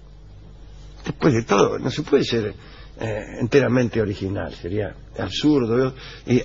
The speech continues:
e incomunicable, un ser, eh, totalmente original y perdidamente original, quiero decir, eh, que no se pareciera a nada,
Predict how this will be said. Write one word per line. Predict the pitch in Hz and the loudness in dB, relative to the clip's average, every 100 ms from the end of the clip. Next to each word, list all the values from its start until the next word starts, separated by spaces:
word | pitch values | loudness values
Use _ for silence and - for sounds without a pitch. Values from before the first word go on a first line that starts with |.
| - | 2
e | 165 | 2
incomunicable, | 165 180 185 180 247 190 113 107 101 101 | 4 4 2 4 4 4 2 0 -2 -6
un | - 156 | -2 0
ser, | - 175 175 - - - - - - - | 2 2 2 -2 -10 -20 -20 -20 -20 -16
eh, | 82 101 107 107 95 92 - - - | -12 -10 -10 -10 -12 -14 -16 -18 0
totalmente | 196 190 247 247 147 131 120 | 2 6 6 6 6 4 2
original | 113 113 107 101 92 78 95 104 - - - - - - - - - - | -2 -4 -6 -6 -8 -10 -12 -14 -18 -20 -20 -20 -20 -20 -18 -18 -18 -10
y | 139 | -8
perdidamente | 120 160 151 151 247 131 101 104 101 92 | 4 4 6 4 4 2 0 -4 -6 -6
original, | 101 95 87 92 82 73 | -6 -6 -8 -8 -8 -8
quiero | - 107 | -6 -6
decir, | 104 107 117 98 - - - - - | -6 -2 0 -2 -6 -16 -18 -16 -8
eh, | - - - | -8 -8 -4
que | 120 | 2
no | 147 | 4
se | 139 | 4
pareciera | 135 127 120 147 | 4 2 2 2
a | 147 | 2
nada, | 117 113 135 | 2 0 -2